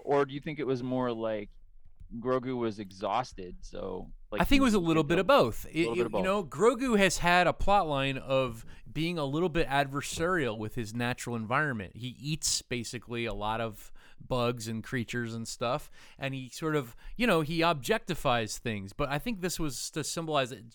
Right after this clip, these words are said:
Speaker 2: that Grogu has become more enlightened with other creatures. You know, he didn't try to hurt the Rancor. He helped it.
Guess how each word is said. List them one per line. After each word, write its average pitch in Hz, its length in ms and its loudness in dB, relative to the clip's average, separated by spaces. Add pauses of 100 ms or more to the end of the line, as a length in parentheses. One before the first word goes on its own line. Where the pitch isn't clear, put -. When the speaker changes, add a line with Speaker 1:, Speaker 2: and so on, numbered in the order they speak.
Speaker 2:
that 139 220 0
Grogu 139 320 -2
has 131 100 -4
become 131 480 -4
more 123 220 -2
enlightened 196 720 -2 (260)
with 135 160 -2
other 123 220 -2
creatures. 185 720 -4 (240)
You 165 100 -2
know, 160 260 0
he 143 180 -4
didn't 170 340 -4
try 165 220 -2
to 135 100 -2
hurt 233 300 -10
the 123 100 -4
Rancor. 107 460 -6
He 110 160 -10
helped - 420 -8
it. - 240 -14